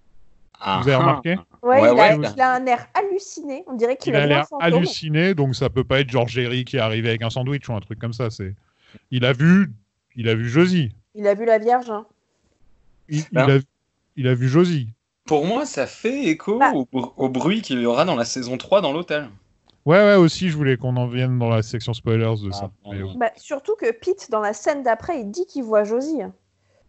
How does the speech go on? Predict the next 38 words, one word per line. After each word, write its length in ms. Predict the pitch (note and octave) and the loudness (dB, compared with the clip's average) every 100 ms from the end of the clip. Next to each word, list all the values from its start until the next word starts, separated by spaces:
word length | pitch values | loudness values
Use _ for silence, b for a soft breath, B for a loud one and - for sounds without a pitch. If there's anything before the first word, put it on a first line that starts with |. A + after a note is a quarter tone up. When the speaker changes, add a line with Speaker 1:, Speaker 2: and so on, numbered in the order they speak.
| _ _ _ _ - - A3+ | _ _ _ _ -20 -10 -6
Speaker 3:
Il 100 | G3+ | -4
dit 140 | D4 | -4
qu'il 180 | - B3 | -4 0
voit 140 | B3 C4 | 2 2
le 40 | |
visage 360 | A3 A3+ C4+ A3+ | -2 2 2 2
de 160 | A3+ | -2
Josie, 420 | G3+ A3 A3 C4 | 0 0 0 -2
il 80 | C#4+ | -2
est 20 | |
en 120 | G3 - | -2 -2
train 160 | G#3 | -6
de 40 | G3+ | 0
parler 440 | G#3+ G#3+ A#3 B3 | 2 4 4 2
à, 520 | E3+ E3 E3 D#3+ D#3+ E3 | 2 0 0 0 -2 2
Speaker 2:
Juste 240 | F#3+ A3 B3 | 2 4 4
après, 300 | A#3 - E3 | 2 4 4
Speaker 3:
à 20 | |
une 80 | A#2+ | 2
cheminée. 360 | - C4 B3 A#3+ | 0 -4 4 4
Speaker 2:
il 40 | |
y 20 | |
a... 60 | C#3 - _ _ _ _ _ - | 2 -4 _ _ _ _ _ -4
il 60 | |
y 20 | C3+ | 0
a 60 | |
le 40 | C#3+ | 4
moment 340 | D#3+ F3 F#3+ | 4 6 6
où 60 | E3 | 4
il 100 | D3 | 2
se 160 | - | -4
tourne, 440 | - A#3 B3 A#3 G3+ _ _ _ _ _ _ _ - - | -2 0 0 -2 -6 _ _ _ _ _ _ _ -20 -10
ça 200 | - F3+ | -4 -2
coupe, 360 | - A3 - - - _ _ _ | 2 0 2 -4 -8 _ _ _
et 80 | C3+ | -6
il 60 | C#3 | 0
y 60 | |
a, 420 | D3 C#3+ C3 C3+ | 0 0 -2 -6